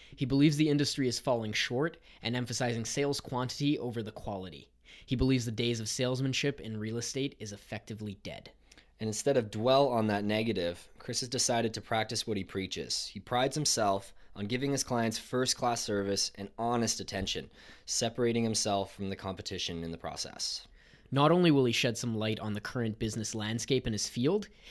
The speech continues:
Speaker 1: he will tell an inspirational story about love centered around the birth of his first child, Blake.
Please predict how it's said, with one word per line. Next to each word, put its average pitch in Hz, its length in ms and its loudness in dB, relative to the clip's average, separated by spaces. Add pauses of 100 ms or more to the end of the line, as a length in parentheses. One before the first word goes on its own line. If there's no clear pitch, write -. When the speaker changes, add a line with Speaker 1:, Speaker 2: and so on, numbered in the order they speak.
(120)
Speaker 1:
he 131 120 2
will 120 120 4
tell 127 320 2
an 117 100 0
inspirational 131 760 2
story 117 340 0
about 101 240 -2
love 101 420 -6 (260)
centered 120 400 0
around 107 300 0
the 101 60 -4
birth 123 380 0
of 110 60 -6
his 107 140 -2
first 110 320 -2
child, 101 440 -2
Blake. 82 500 -10